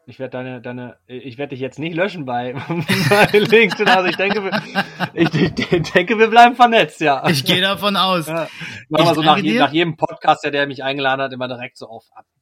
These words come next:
Speaker 1: wieder löschen.
Speaker 2: Einmal löschen, löschen.
Speaker 1: Weg mit dem. Hab ich ja,
Speaker 2: Braucht
Speaker 1: war
Speaker 2: man
Speaker 1: ich ja
Speaker 2: nicht
Speaker 1: schon
Speaker 2: mehr.
Speaker 1: mal. Brauch ich nie mehr. Brauch ich nie wieder so jemanden.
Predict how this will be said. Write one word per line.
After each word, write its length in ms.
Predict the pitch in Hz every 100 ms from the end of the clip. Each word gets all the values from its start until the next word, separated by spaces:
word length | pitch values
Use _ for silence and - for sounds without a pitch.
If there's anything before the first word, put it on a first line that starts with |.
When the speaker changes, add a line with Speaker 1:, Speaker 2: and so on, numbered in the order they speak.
| _
Speaker 1:
wieder 140 | -
löschen. 80 | 107
Speaker 2:
Einmal 240 | - 147 127
löschen, 500 | 117 - 123 92 107
löschen. 600 | 107 101 120 - 101 113
Speaker 1:
Weg 220 | 123 120
mit 240 | 156 120 -
dem. 300 | 117 110 110 _ _ _ _ 120
Hab 140 | - 151
ich 80 | 135
ja, 80 |
Speaker 2:
Braucht 80 | 131
Speaker 1:
war 60 | 135
Speaker 2:
man 60 | 120
Speaker 1:
ich 40 |
ja 60 | 110
Speaker 2:
nicht 80 | 104
Speaker 1:
schon 120 | 120
Speaker 2:
mehr. 100 | 117
Speaker 1:
mal. 120 | 110 _
Brauch 80 | 123
ich 80 |
nie 120 | 120 107
mehr. 260 | 110 104 _ -
Brauch 160 | 135
ich 100 | 180
nie 260 | 156 175 190
wieder 320 | 190 170 139
so 80 | 131
jemanden. 600 | 131 127 123 117 113 113